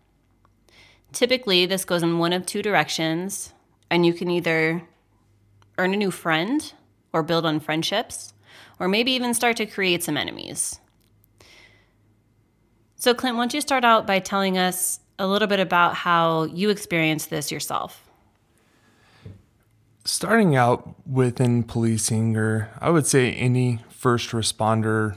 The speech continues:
Speaker 2: field of work, you know, we don't sign up for credit or anything to, to get the praise from people for something we did or have done. And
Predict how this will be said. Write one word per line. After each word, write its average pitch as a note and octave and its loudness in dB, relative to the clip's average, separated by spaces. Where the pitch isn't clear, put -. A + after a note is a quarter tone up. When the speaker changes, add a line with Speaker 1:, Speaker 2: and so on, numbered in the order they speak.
Speaker 2:
field A#2+ 2
of G#2+ -4
work, A#2+ 2
you D#3 4
know, D#3 8
we D#3+ 4
don't D3 6
sign A#2+ 2
up A2+ 2
for A2 0
credit G2+ 0
or G2+ -4
anything C3+ 4
to, D#3 4
to - 2
get G3+ 4
the C#3+ 6
praise B2 2
from A2 0
people G#2+ -2
for B2 4
something A#2+ 2
we A#2 2
did B2 -2
or A2+ 0
have G2+ -2
done. G2 -6
And C3 2